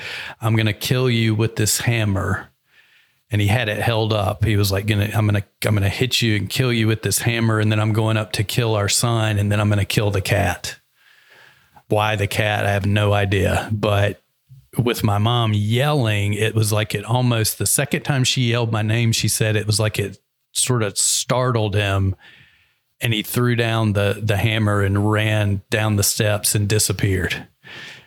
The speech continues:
So yeah, it was a, it was a crazy experience that luckily,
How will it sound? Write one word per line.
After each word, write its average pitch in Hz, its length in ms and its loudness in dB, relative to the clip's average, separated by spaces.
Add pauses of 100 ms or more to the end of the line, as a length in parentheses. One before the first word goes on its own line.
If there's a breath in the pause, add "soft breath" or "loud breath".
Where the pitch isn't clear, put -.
(220 loud breath)
So 110 140 0
yeah, 101 460 0
it 117 60 0
was 107 220 2
a, 104 140 2
it - 120 -4
was 113 140 0
a 104 80 -2
crazy 107 480 0
experience 104 800 0
that 107 160 0
luckily, 107 680 0